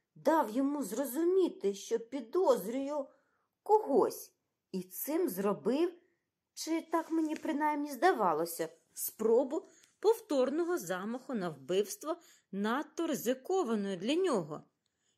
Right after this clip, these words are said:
Я оточив мадмуазель захисним кордоном, але він прорвався крізь нього. Зухвало, ледь не на наших очах,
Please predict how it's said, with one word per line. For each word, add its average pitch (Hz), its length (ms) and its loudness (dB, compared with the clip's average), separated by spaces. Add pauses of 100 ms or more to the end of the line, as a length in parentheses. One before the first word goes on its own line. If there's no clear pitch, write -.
Я 196 180 4
оточив 254 540 0
мадмуазель 247 720 0
захисним 220 720 -2
кордоном, 240 720 -4 (440)
але 165 320 -4
він 170 260 -4
прорвався 165 800 -2
крізь 156 300 -10
нього. 147 440 -6 (500)
Зухвало, 175 840 -4 (260)
ледь 240 320 0
не 208 120 0
на 233 120 0
наших 240 480 -4
очах, 311 600 -2